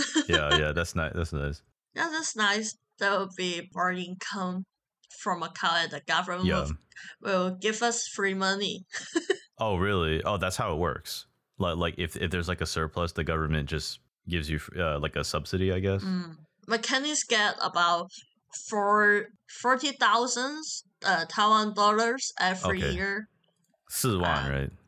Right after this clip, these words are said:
Speaker 1: yeah, yeah, yeah, 四万.
Speaker 2: Okay, forty thousand.
Speaker 1: Every year
Speaker 2: Oh.
Speaker 1: in Macau.
Speaker 2: I
Speaker 1: But
Speaker 2: think that's good.
Speaker 1: it depends if, uh,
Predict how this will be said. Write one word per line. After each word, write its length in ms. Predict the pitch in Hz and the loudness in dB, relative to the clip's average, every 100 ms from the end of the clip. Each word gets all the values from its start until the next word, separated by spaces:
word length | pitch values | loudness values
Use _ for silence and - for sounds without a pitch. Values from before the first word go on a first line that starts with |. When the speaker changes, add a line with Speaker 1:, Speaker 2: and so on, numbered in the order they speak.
| _ _ _ _ _ | _ _ _ _ _
Speaker 1:
yeah, 160 | 180 170 | -2 0
yeah, 160 | 165 151 151 | 2 0 -2
yeah, 40 | - | -6
四 300 | - 190 190 | -4 -2 0
万. 180 | 180 160 | 0 0
Speaker 2:
Okay, 220 | 82 78 | -2 -2
forty 240 | 78 78 | 0 0
thousand. 320 | 73 69 69 95 | 0 -4 0 0
Speaker 1:
Every 320 | - 208 190 | 0 -2 0
year 360 | 185 170 143 214 - _ _ _ - - | -2 -4 -6 -10 -16 _ _ _ -20 -6
Speaker 2:
Oh. 80 | 147 | -6
Speaker 1:
in 320 | 156 151 147 151 | -6 -10 -12 -12
Macau. 560 | 165 - 165 143 - | -12 -6 -4 -4 -8
Speaker 2:
I 0 | 202 _ _ _ _ _ | -18 _ _ _ _ _
Speaker 1:
But 300 | 220 214 214 | 2 2 2
Speaker 2:
think 120 | 98 | 0
that's 200 | 80 - | -2 -4
good. 260 | - 67 - _ _ _ _ - | -8 -10 -10 _ _ _ _ -10
Speaker 1:
it 160 | 302 | -6
depends 560 | 262 - - 226 208 - | -6 -4 0 2 2 -2
if, 120 | 220 196 _ _ _ | -4 -8 _ _ _
uh, 540 | 214 180 170 160 156 | 2 4 4 0 -6